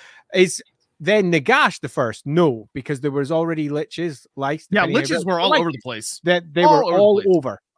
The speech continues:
Speaker 1: all over, um, what eventually becomes the Land of the Dead in Nehekara. Um, they were an established thing, and Nagash came into, and it probably would have become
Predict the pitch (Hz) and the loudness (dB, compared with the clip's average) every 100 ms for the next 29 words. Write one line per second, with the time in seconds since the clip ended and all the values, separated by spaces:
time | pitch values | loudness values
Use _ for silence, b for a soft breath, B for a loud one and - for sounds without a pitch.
0 | - - 277 285 254 220 220 226 185 120 | -10 4 8 8 6 2 0 0 -2 -6
1 | 90 - - 139 131 143 - 139 135 143 | -12 -16 -6 -4 -4 -8 -8 -6 -6 -8
2 | - 123 113 143 117 117 127 117 117 135 | -10 -14 -10 -10 -10 -12 -12 -12 -10 -8
3 | 123 110 110 113 - 151 131 120 B B | -8 -10 -12 -10 -6 -6 -6 -12 B B
4 | B - 139 139 135 143 - 170 160 160 | B 2 4 4 2 -8 -2 0 2 2
5 | 151 160 147 147 - 190 165 156 - 196 | 2 0 -4 -6 -2 -2 -2 -6 -4 -2
6 | 180 160 - 156 143 135 - 143 - 180 | -2 -4 -6 -6 -6 -8 -8 -6 0 0
7 | 160 - - 170 220 233 - 139 147 190 | 0 -6 -6 -4 -4 -8 -8 -6 -6 -6
8 | - 208 180 156 147 147 - 330 170 | -4 -4 -4 -8 -8 -10 -4 0 0